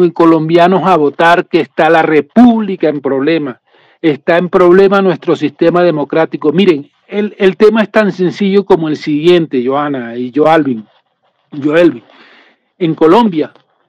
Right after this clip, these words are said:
en Colombia constitucionalmente hay las tres ramas del poder, ejecutivo, legislativo, judicial,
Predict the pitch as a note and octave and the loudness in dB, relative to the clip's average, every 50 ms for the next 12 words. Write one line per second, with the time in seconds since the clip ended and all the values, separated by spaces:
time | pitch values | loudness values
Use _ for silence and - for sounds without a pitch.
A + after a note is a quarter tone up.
0 | _ _ _ _ _ _ _ _ _ - E3 C#3+ D3+ C3+ D3+ D3+ D#3+ E3+ F3+ F#3 | _ _ _ _ _ _ _ _ _ -12 -10 -8 -6 -2 0 0 2 2 2 2
1 | G3 G3+ G3 - - G3 G3+ F3+ - - - F#3 D#3+ - F3 D#3 - E3+ D3+ D#3+ | 0 0 0 0 0 0 0 0 -2 -4 -6 -6 -4 -4 -6 -2 -2 -2 0 0
2 | E3+ F3+ F3+ F#3 F#3 F#3 F3+ G3+ F3+ F3+ F3+ E3 - - - - F3 F3 D#3+ D#3 | 0 -2 0 -2 -2 -2 0 0 0 0 0 -2 -6 -6 -4 -2 0 0 0 0
3 | E3 E3 E3 E3 E3+ D3+ C#3 E3+ D#3 C3+ - - G#2+ G#2+ G#2+ A#2 A#2+ A2+ - _ | 0 -2 -2 -2 -4 -6 -8 -8 -8 -10 -10 -10 -12 -10 -10 -10 -12 -12 -14 _
4 | _ _ _ _ _ _ _ _ _ _ _ - C#3+ B2+ B2 C#3 C3+ - B2+ - | _ _ _ _ _ _ _ _ _ _ _ -12 -10 -8 -6 -6 -6 -6 -8 -8
5 | - F3 F3 F3 F#3 F3 E3+ D3+ B2 A#2+ C#3+ C#3 A#2+ B2+ C3 - D3 D3+ D#3 E3 | -6 -4 0 2 2 2 2 2 -2 -4 -4 -8 -8 -10 -8 -4 -2 -2 0 0
6 | D3 C#3+ C#3 B2+ A#2+ A2 - E3 D3+ D3 D3 C#3+ | -2 -2 -4 -4 -6 -6 -4 -2 -2 -2 -2 -4